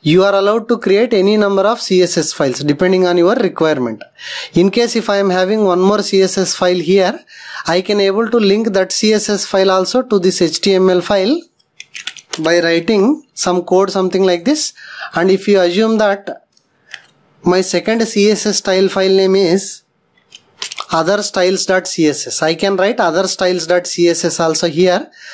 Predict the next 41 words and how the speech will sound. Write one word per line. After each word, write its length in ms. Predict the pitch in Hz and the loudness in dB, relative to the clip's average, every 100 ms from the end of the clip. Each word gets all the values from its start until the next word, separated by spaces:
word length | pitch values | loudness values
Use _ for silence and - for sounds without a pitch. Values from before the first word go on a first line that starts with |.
| - | -10
so 180 | - 190 | -2 0
that 180 | 196 233 196 | 0 -2 0
both 220 | 175 196 | 2 2
the 100 | 214 | 0
C 240 | 208 196 196 | -2 0 0
S 140 | 190 | 0
S 160 | 190 - | -4 -2
files 340 | 185 185 180 | 0 -2 0
will 140 | 190 | 2
be 80 | 185 | 2
linked 260 | 185 180 175 | 2 2 2
with 260 | 180 294 | 0 0
H 200 | 202 - | 0 -2
T 120 | - 151 | 0 0
M 160 | 120 | 0
L. 100 | 110 - _ - - _ _ _ _ - - - - - - - - | -4 -14 _ -20 -20 _ _ _ _ -20 -20 -20 -16 -16 -14 -14 -8
So 160 | - | -2
all 180 | 185 208 | -2 0
what 180 | 226 214 | 0 -2
I 120 | 214 | -2
mean 180 | 214 214 | 0 2
to 100 | 208 | 0
say 180 | 208 196 | 0 0
here 200 | 175 185 | 2 2
is, 360 | 302 359 - - _ _ - | 2 -2 -8 -14 _ _ 0
you 140 | 180 | 0
can 200 | 202 208 | 2 0
able 260 | 196 208 226 | 0 0 -2
to 100 | 233 | 0
create 360 | 196 202 233 | 2 2 2
n 240 | 208 190 214 | 2 4 2
number 240 | 202 202 | 2 2
of 180 | 202 196 | 0 0
C 220 | - 190 | 0 2
S 180 | 185 - | 2 0
S 180 | 180 - | -2 0
files 400 | 196 190 220 214 | 0 0 0 2
in 140 | 190 | 2
a 80 | 208 | 2
given 420 | 175 170 226 339 - - | 0 2 2 0 -2 -2
website 580 | 156 156 - 135 113 | 0 0 -2 -2 -4